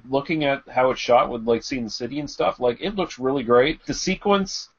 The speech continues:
uh, where they're chasing the kill in the building, in this case they used the Bradbury building, which it was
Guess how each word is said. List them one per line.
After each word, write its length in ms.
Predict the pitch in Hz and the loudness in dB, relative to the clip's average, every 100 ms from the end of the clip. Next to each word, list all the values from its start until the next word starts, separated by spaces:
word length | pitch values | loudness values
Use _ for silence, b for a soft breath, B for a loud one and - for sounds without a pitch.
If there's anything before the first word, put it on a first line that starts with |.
| - | 2
uh, 200 | 127 127 | 6 6
where 140 | 127 131 | 6 2
they're 120 | 120 | 0
chasing 340 | 143 143 143 | -2 -4 -6
the 60 | 135 | -6
kill 240 | 147 135 | -2 0
in 40 | 135 | -2
the 80 | 104 | 0
building, 420 | 113 123 147 143 | 0 2 -2 -2
in 100 | 113 | -4
this 200 | 131 - | -6 -10
case 360 | - 143 156 | -8 -6 -6
they 60 | 127 | -6
used 200 | 117 113 | -6 -6
the 40 | 101 | -4
Bradbury 560 | 104 113 127 135 135 | 0 0 0 -2 -2
building, 500 | 120 127 131 151 156 | 2 2 2 -2 -2
which 320 | 131 107 - | 0 -2 -4
it 80 | 110 | -6
was 240 | 110 110 | 0 0